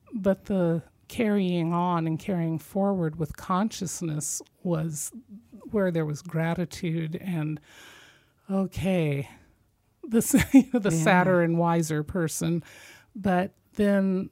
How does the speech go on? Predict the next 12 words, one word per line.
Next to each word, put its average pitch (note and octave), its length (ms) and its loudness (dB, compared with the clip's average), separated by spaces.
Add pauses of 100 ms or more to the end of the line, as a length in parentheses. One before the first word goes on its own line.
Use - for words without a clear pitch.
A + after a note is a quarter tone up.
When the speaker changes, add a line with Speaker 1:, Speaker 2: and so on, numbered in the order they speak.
(120)
Speaker 1:
the F#3 120 -2
sadness F#3+ 800 0
goes, F#3 480 0
the E3+ 100 -6
grieving E3 680 -2 (100)
finishes, E3+ 1000 -8 (580)
and E3+ 600 -2 (220)
you're F3+ 200 -2
new. E3+ 520 0 (140)
There's F3+ 180 -4
something F3 600 -4
new F#3 440 -2